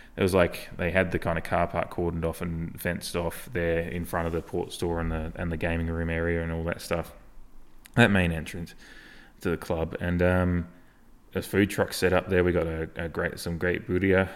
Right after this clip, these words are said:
um, from one place, um, and it was, it was delicious, just delicious, uh, from a taco, taco van there, which I've gotta look it up. I've got a photo on my phone and, um, give 'em a, give 'em an old five-star review on,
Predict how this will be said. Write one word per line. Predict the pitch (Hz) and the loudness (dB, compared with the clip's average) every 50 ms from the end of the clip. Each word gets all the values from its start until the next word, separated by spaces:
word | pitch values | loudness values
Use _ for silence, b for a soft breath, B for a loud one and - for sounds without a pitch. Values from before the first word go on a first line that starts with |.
| B B - | B B -8
um, | - 90 85 85 82 82 82 80 | -6 -4 -2 -2 -2 -2 -4 -6
from | 80 - 92 87 | -6 -6 -6 -4
one | 85 85 85 | -4 -4 -4
place, | 80 - - 87 85 85 85 - - - | -4 -4 -2 -2 -2 -2 -4 -6 -10 -8
um, | - 85 82 82 80 82 80 80 78 | -8 -6 -6 -6 -6 -8 -10 -12 -12
and | - 82 82 | -10 -8 -8
it | 80 | -6
was, | 78 80 - | -8 -8 -8
it | - 85 | -8 -8
was | 78 82 85 | -8 -10 -10
delicious, | - - 80 73 78 78 - - - - - - - - - - | -10 -10 -10 -8 -8 -10 -10 -10 -12 -12 -12 -12 -14 -16 -20 -16
just | - - 95 - - - | -4 -4 -4 -4 -4 -8
delicious, | - 82 82 80 80 82 - - - - - - B B B B B B B B B B | -10 -10 -8 -8 -10 -10 -12 -12 -12 -12 -14 -16 B B B B B B B B B B
uh, | - 82 | -10 -10
from | 85 - 87 | -8 -6 -8
a | 80 | -8
taco, | 82 - 90 85 85 - - 85 82 80 78 80 - | -6 -4 -4 -4 -2 -2 -2 -2 -2 -2 -4 -6 -6
taco | - 85 80 - 85 | -6 -4 -2 -4 -4
van | 78 82 80 78 | -4 -2 -4 -4
there, | 80 78 80 | -4 -4 -6
which | 82 80 - | -6 -6 -6
I've | 82 | -4
gotta | 85 98 110 | 0 2 2
look | 120 123 - 90 | 2 2 2 0
it | |
up. | 85 82 82 - | -2 -2 -2 -2
I've | 85 85 | -2 -2
got | 82 | -2
a | 80 | -2
photo | - 87 82 80 80 82 | -2 -4 -4 -4 -4 -6
on | 87 87 | -6 -6
my | 87 85 | -8 -10
phone | - - - 85 80 80 80 82 | -10 -8 -8 -8 -8 -8 -8 -8
and, | 85 85 82 80 | -8 -8 -8 -8
um, | 80 80 78 78 78 - | -8 -8 -8 -8 -8 -4
give | - 87 | -6 -4
'em | 80 82 80 | -4 -4 -8
a, | 80 78 - - | -8 -10 -10 -8
give | - 95 85 | -8 -6 -6
'em | 80 80 | -4 -6
an | 80 80 | -4 -4
old | 80 78 80 - | -6 -6 -8 -6
five-star | - 92 87 80 - - - 82 80 80 | -6 -6 -6 -6 -6 -8 -8 -6 -6 -6
review | 80 80 82 82 82 82 | -6 -6 -4 -4 -4 -4
on, | 82 82 80 | -4 -6 -8